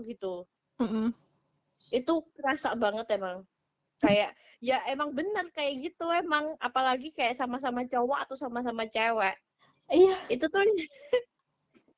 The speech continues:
Speaker 1: itu parah banget sih emang. Tapi itu sebenarnya kayak gitu.
Speaker 2: Tapi ya pasrah aja kayak gitu. Pas ini si Bora belajar buat ini,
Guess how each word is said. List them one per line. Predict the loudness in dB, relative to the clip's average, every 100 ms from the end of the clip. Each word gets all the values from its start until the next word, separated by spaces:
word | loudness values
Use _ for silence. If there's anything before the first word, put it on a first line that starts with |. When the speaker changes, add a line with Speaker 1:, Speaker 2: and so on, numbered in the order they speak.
| _ -10 -10 -8 -6 -2
Speaker 1:
itu | 0 0
parah | 2 2 0
banget | 0 0 -2 -6
sih | -8 -4 -2 -2
emang. | -2 -8 -10 _ _ _ _ -18 -18 -18 -16 -16 -14
Tapi | -14 -2 -2
itu | 0 -2
sebenarnya | 0 0 0 -2 -4 -4
kayak | -6 -2 0
gitu. | 0 0 -2 -2 -6 -10 -14 _ -20 -20 -20 -20 _ -8 -6 -6 -10 -16 _
Speaker 2:
Tapi | 0 2 4
ya | 4 2
pasrah | 0 -2 -6 -6 -6
aja | -6
kayak | -2 -2 -2
gitu. | -2 -2 -4 -16 2
Pas | 4 4 2 _
ini | -2 0 0 0
si | -2 2
Bora | 6 6 6 4 0 -12 _ _ _
belajar | 4 4 6 4 2 2
buat | 4 6 6 4
ini, | 2 2 0